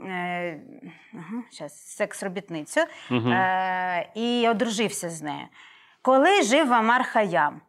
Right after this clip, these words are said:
Speaker 1: в неї що, хтось питав?
Speaker 2: <laughs>
Speaker 1: Тому це максимально лице-, лі-, лицемірний твір, але він іде в, на підкорку, е, молодого покоління.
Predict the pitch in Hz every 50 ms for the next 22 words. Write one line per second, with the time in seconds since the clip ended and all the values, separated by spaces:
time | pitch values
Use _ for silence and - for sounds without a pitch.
0 | _ _ _ _ _ - 185 202 277 320 349 349 349 320 339 - - 254 220 214
1 | - - 277 285 277 - - - 320 320 311 311 - 285 294 294 277 269 277 -
2 | - - - - - - - - - - - - - - - - - - - -
3 | - - - 160 - - 165 - - 233 - - - - _ - - - - 269
4 | - _ _ - 294 302 320 349 349 339 - 302 277 285 294 285 - - - 294
5 | 302 294 294 302 302 294 269 247 240 226 214 214 214 - - - 226 233 220 214
6 | 226 247 233 220 226 254 254 254 - 247 240 240 247 262 269 269 233 214 208 196
7 | 190 180 165 175 - 214 202 269 320 415 427 370 - - 233 247 247 254 233 202
8 | 175 175 196 247 254 254 - - 214 226 196 185 233 254 294 339 349 339 - -
9 | - - _ _ _ - 175 170 180 208 220 220 - 220 233 226 226 240 226 -
10 | - - - 254 269 302 320 - - 226 202 202 190 - - - - 190 190 190
11 | 190 190 190 185 196 202 214 220 214 208 254 262 240 214 - - 190 - 214 202
12 | 196 214 220 185 175 165 160 151 165